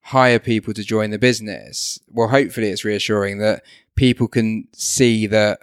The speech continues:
you know, we know what we've do-, what we're doing. We've been through this. We've been through, as Ross was saying, a,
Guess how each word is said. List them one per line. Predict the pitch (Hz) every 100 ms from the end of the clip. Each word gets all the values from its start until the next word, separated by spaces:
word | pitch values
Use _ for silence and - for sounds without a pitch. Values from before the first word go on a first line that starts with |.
| _ _
you | 120
know, | 110 107
we | 113
know | 117 117
what | 110 98
we've | 107
do-, | - 107 -
what | 107 92
we're | 107
doing. | 107 104 104
We've | 104 98
been | 127 120 113
through | - 104 104
this. | 104 101 -
We've | 110 -
been | 113 107
through, | - 110 104
as | 101 101
Ross | 104 -
was | 104
saying, | 107 107 104
a, | 101